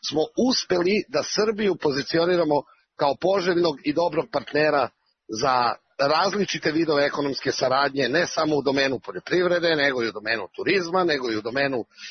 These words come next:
informacionih tehnologija, inovacija, naprednih tehnologija i tako dalje. I jednostavno, ponosan sam na to da su svi napori koje smo činili čak i za vreme pandemije covida devetnaest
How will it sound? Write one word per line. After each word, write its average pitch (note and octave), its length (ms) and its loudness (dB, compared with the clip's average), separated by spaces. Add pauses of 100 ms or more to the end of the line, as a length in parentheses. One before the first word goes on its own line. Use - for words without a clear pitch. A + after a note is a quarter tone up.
(140)
informacionih E3+ 800 0
tehnologija, D3 680 2 (340)
inovacija, C3+ 1000 0
naprednih D3+ 520 -2
tehnologija C#3 760 0 (120)
i A#2+ 120 -6
tako D3 280 0
dalje. A2+ 240 -4
I B2 180 -6 (200)
jednostavno, F3 600 0 (420)
ponosan F#3+ 420 2
sam D#3 180 0
na D#3 100 2
to F#3 320 2
da C#3+ 440 2 (460)
su - 80 2 (240)
svi G3+ 120 0
napori F3+ 420 0
koje D3 180 0
smo D#3 160 -2
činili F#3 440 2
čak F3+ 240 -2
i E3 40 2
za D#3 120 0
vreme D#3+ 640 2
pandemije D#3+ 560 2
covida D3+ 280 2
devetnaest C#3+ 600 0